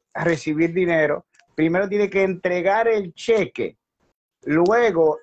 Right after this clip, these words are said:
ese receptor del cheque, que son los, los licitadores que resultaron beneficiados de la construcción, cambiarlo, o la transferencia bancaria o lo que fuere, y luego de ellos recibirlo, hacerle llegar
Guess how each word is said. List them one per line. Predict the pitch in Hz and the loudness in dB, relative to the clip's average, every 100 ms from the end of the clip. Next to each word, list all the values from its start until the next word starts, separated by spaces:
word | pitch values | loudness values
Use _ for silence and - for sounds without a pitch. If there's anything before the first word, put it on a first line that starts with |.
| - | -2
ese | 170 185 220 214 | 0 0 0 0
receptor | 208 208 - 196 196 | -2 -4 -4 -2 0
del | 190 165 | -2 -4
cheque, | 180 175 135 127 | -2 -2 -2 -6
que | 131 | -6
son | 127 151 170 | -4 -2 -2
los, | 180 156 - - | -2 -4 -8 -4
los | 147 139 123 - - - _ | 0 0 -2 -12 -20 -20 _
licitadores | 131 151 165 160 156 175 165 | -4 -2 -2 0 2 2 0
que | 147 | -2
resultaron | 143 135 127 143 165 | -6 -6 -2 0 0
beneficiados | 175 170 151 143 156 156 151 127 120 - _ _ - | -2 -4 -6 -8 -2 0 2 -2 -6 -12 _ _ -8
de | 120 147 | -2 2
la | 170 170 | 2 0
construcción, | 175 170 170 - 156 147 127 127 _ _ _ _ _ _ _ | -4 -6 -8 -4 0 0 -2 -10 _ _ _ _ _ _ _
cambiarlo, | 160 160 165 175 175 156 127 113 - | -4 -4 -4 -2 0 0 -2 -8 -2
o | 156 | 0
la | 170 160 | 2 -2
transferencia | 156 151 127 151 160 190 214 | -4 -6 -4 0 0 2 0
bancaria | 190 175 151 180 175 165 - | 0 0 -2 -2 0 -2 -2
o | 143 | 0
lo | 165 | 0
que | 175 165 | 0 -4
fuere, | 147 143 131 113 113 _ _ _ _ | -2 0 0 0 -4 _ _ _ _
y | 196 | -2
luego | 196 196 240 247 220 | 2 4 4 4 2
de | 214 | 2
ellos | 226 214 | 2 0
recibirlo, | 208 214 196 180 165 160 156 - | 0 -2 0 2 2 2 0 0
hacerle | 139 - 170 185 196 | -4 0 0 2 0
llegar | 190 175 170 - | 0 2 0 -2